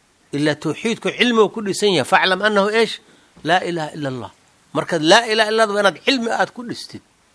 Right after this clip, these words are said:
Ma garat? Waa cilmi uu ku dhisayna waxaa weeye,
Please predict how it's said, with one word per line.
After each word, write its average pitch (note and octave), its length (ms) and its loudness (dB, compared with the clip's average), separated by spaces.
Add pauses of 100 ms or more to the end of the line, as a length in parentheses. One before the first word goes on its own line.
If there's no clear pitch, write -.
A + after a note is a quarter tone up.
(260)
Ma G3+ 100 -2
garat? C#3 260 -2 (2000)
Waa B2 80 -4
cilmi B3 220 4
uu A#3+ 100 10
ku - 140 -6
dhisayna B3 400 2
waxaa A3 240 2
weeye, A3+ 340 4